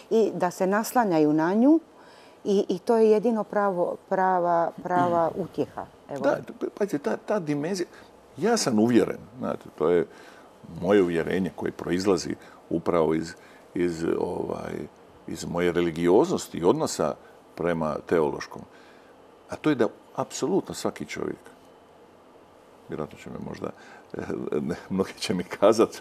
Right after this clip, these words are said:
Speaker 2: „Ti mi govoriš u moje ime.” <laughs> Ali svaki čovjek definitivno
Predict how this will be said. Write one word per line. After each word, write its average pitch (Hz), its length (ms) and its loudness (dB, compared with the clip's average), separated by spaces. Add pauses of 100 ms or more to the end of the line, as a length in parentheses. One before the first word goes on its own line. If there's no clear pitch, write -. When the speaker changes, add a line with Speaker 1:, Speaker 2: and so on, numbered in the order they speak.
(120)
Speaker 2:
„Ti 135 60 2
mi 117 140 2
govoriš 113 320 6
u 107 40 0
moje 107 260 6
ime.” 90 180 0 (240)
<laughs> 139 80 -4 (720)
Ali 92 360 2 (380)
svaki - 340 -4
čovjek 113 280 -2
definitivno - 680 -8